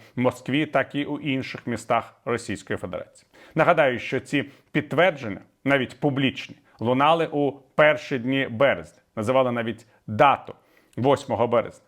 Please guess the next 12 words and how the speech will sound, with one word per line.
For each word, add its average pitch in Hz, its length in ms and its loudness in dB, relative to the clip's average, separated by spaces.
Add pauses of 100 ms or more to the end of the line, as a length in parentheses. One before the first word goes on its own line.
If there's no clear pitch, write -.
Посольство 127 460 -2
Сполучених 123 460 -4
Штатів 123 360 -4
у 127 140 -2
Російській 117 760 -4
Федерації 135 540 -2 (180)
попереджало 131 640 2
своїх, 104 580 -4
е, 110 140 0
громадян, 120 520 0
що 123 220 -4
їм 123 220 -2